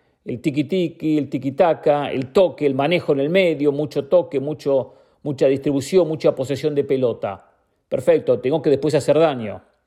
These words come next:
A Barcelona todo el mundo ya sabemos cómo le va a jugar. Va a retroceder en la zona baja, lo van a esperar en la puerta del área, van a tener,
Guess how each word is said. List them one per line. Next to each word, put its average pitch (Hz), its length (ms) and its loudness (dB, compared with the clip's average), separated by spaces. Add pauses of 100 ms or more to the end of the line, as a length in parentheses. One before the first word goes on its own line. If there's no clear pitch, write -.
(340)
A 127 100 -4
Barcelona 160 560 0
todo 160 140 6
el 156 40 0
mundo 165 220 2
ya 135 220 2
sabemos 175 420 2
cómo 135 180 -6
le 123 120 -4
va 123 80 0
a - 20 -8
jugar. 113 540 -6 (480)
Va 139 60 4
a - 20 4
retroceder 147 600 2
en 127 100 -4
la 123 60 -4
zona 156 280 2
baja, 180 400 2
lo 135 120 0
van 143 140 4
a 143 40 -4
esperar 147 240 0
en 160 40 2
la 135 140 -2
puerta 143 240 0
del 160 100 2
área, 175 240 0
van 143 120 -2
a - 20 -10
tener, 139 280 -2